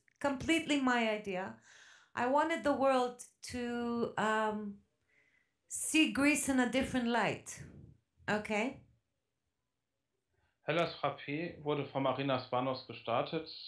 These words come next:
Speaker 2: Es ging ihr, es geht ihr darum, dass die Welt Griechenland in einem anderen Licht sieht.
Speaker 1: I did not like what the world was saying about Greek people. Um, äh, I did not like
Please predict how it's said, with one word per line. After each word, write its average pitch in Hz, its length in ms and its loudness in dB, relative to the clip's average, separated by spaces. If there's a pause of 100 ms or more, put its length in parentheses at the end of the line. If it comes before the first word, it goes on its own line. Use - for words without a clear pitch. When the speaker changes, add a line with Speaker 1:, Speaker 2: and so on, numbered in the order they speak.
(200)
Speaker 2:
Es 135 600 -4
ging 135 300 0
ihr, 127 420 -2 (100)
es - 140 -8
geht 147 140 2
ihr 135 100 4
darum, 123 480 2 (400)
dass - 640 -2
die 123 160 2
Welt 135 280 4
Griechenland 143 440 2
in 131 100 0
einem 131 140 2
anderen 143 320 2
Licht 127 340 -2
sieht. 101 260 -10 (1000)
Speaker 1:
I 247 140 2
did 285 260 -2
not 339 240 2
like 339 300 2
what 302 180 2
the 269 60 2
world 254 320 4
was 233 220 -2
saying 233 260 -2
about 196 320 -2 (140)
Greek 247 280 -2
people. 175 480 -2 (200)
Um, 208 1080 -4 (440)
äh, 180 440 0
I 214 180 0
did 247 200 -6
not 233 260 0
like 226 440 -2